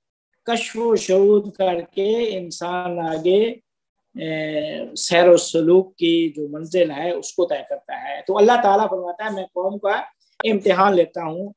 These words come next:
हर कौम का इम्तिहान लिया कि कौन सी कौम इस इम्तिहान में पास होती है। तो बहुत सारी अंबिया की उम्मतें, जिस तरह हज़रत सालेह अलैहिस्सलाम की उम्मत थी,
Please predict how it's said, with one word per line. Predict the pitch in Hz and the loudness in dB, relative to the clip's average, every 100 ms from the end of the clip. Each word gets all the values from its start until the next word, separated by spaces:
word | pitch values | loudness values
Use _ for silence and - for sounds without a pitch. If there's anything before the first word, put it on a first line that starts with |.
| 165 | -2
हर | 196 | -2
कौम | 196 175 175 | -2 -8 -6
का | 180 | -6
इम्तिहान | 160 151 156 170 | -6 -10 -8 -4
लिया | 190 196 | 0 0
कि | 208 196 | 0 -4
कौन | _ 214 240 | _ 0 0
सी | 226 214 | 0 -4
कौम | 196 185 190 | -2 -4 -4
इस | 170 - | -6 -12
इम्तिहान | 170 160 151 165 165 | -14 -10 -8 -8 -6
में | 190 269 - _ _ _ | -2 -2 -4 _ _ _
पास | 185 180 151 | 2 2 0
होती | 147 151 139 | -10 -8 -10
है। | 135 139 _ _ | -10 -14 _ _
तो | 220 | -4
बहुत | 180 190 247 | 4 6 6
सारी | 247 226 208 185 - | 4 0 2 0 -2
अंबिया | 196 170 175 190 214 | -6 2 4 4 0
की | - 185 - | -4 -6 -6
उम्मतें, | 165 160 - 180 | -12 -12 -6 -2
जिस | 202 226 | 0 -2
तरह | - 175 175 | -4 -4 -2
हज़रत | 165 175 | -2 -4
सालेह | - - 180 214 | -6 -2 2 4
अलैहिस्सलाम | 190 160 - - - | 2 0 -10 -14 -12
की | - | -10
उम्मत | 143 139 | -10 -10
थी, | 131 - 143 180 214 | -16 -8 0 2 2